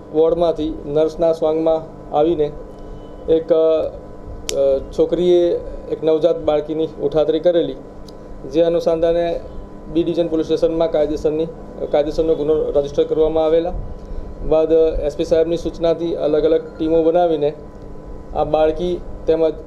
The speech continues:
છોકરીને શોધવાના પ્રયત્નો ચાલુ કરવામાં આવેલા. દરમિયાન ખોડિયાર માતાજી મંદિર પાસે, અ,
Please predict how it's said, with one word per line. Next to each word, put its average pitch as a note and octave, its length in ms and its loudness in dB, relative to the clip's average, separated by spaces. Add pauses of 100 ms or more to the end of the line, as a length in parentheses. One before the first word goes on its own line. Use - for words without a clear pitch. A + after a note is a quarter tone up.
(280)
છોકરીને E3 460 4
શોધવાના D#3 460 2
પ્રયત્નો D3+ 520 0 (560)
ચાલુ D3+ 220 2
કરવામાં C#3 680 0
આવેલા. C3+ 280 2 (1500)
દરમિયાન F3+ 360 4 (840)
ખોડિયાર F3+ 360 4
માતાજી F3+ 380 2
મંદિર E3 360 2
પાસે, F3 440 4
અ, C#3+ 520 2